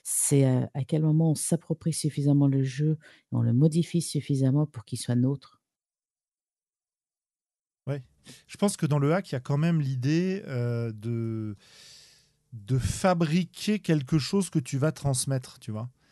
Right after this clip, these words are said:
Speaker 2: Euh, te taper un travail de hack complet juste pour toi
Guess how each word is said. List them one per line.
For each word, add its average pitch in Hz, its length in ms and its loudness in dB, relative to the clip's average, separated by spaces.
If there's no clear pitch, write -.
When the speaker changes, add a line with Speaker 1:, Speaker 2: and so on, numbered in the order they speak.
Speaker 2:
Euh, 107 500 -10
te 151 100 2
taper 180 340 4
un 165 100 4
travail 139 380 0
de 127 180 2
hack 160 460 -2
complet 156 500 0
juste 139 460 0
pour - 220 -2
toi 196 300 -2